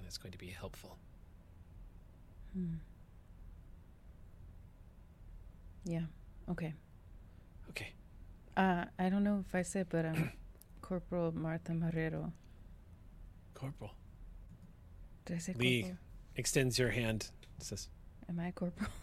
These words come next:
Speaker 2: <laughs> I'm so sorry.
Speaker 1: <laughs> You're
Speaker 2: I'm
Speaker 1: like, "Wait a
Speaker 2: sorry.
Speaker 1: minute." <laughs>
Speaker 2: Am I a corporal?
Speaker 1: Uh, yes, you are a
Speaker 2: Okay.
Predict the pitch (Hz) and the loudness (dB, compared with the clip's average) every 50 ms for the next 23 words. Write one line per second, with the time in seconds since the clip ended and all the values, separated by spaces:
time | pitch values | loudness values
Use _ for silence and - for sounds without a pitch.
0 | - - - - - - - - - - - - - - 139 120 - 208 208 247 | -12 -12 -14 -14 -12 -8 -6 -6 -6 -6 -6 0 6 6 12 12 12 12 12 12
1 | 254 208 - 208 240 196 170 214 208 - - - 175 - - 294 269 185 - - | 12 12 12 12 12 12 12 12 12 12 8 8 8 10 10 10 12 10 10 8
2 | - - - 165 147 120 110 - 110 110 110 110 110 110 104 - 123 - - - | 10 12 12 12 12 12 10 8 8 10 10 10 10 8 6 6 4 4 4 2
3 | 170 175 175 156 - - - - 226 247 254 254 277 143 - 277 247 247 - 294 | 6 6 6 8 10 12 12 12 12 12 12 12 12 12 10 8 6 6 6 4
4 | 285 233 - - - - - - - - - - - - 135 123 113 113 110 104 | 4 4 4 0 -4 -8 -10 -14 -14 -14 -12 0 8 12 12 12 12 10 6 8
5 | 120 127 104 - - - - - - 113 107 98 92 - 359 - - 302 247 233 | 8 8 10 10 8 8 6 6 2 0 2 6 8 8 8 10 10 8 8 8
6 | - | 4